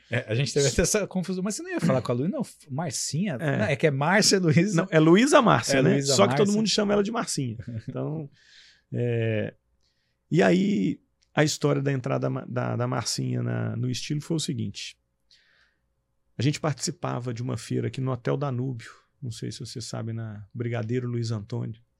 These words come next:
Speaker 1: Não conheço.
Speaker 2: Cara, era comum, tinha as feiras Coromoda e Francal, que eram as feiras principais, e como as feiras eram muito grandes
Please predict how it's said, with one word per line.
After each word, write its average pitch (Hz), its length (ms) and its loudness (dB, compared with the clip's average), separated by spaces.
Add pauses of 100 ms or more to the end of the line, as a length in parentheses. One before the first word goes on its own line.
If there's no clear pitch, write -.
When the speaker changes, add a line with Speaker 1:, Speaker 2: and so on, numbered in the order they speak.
Speaker 1:
Não 98 300 -2
conheço. 85 580 -10 (140)
Speaker 2:
Cara, 120 360 -2 (140)
era 131 220 0
comum, 147 580 0
tinha 175 260 0
as - 120 -6
feiras 127 640 -4 (300)
Coromoda 123 540 -2
e - 20 -8
Francal, 123 640 -6 (220)
que 131 120 2
eram 123 160 2
as 120 160 -4
feiras 117 320 -2
principais, 156 840 -6 (500)
e 180 60 -4
como 233 240 -4
as 170 120 -4
feiras 139 300 -2
eram 143 180 -2
muito 143 360 -4
grandes 123 600 -6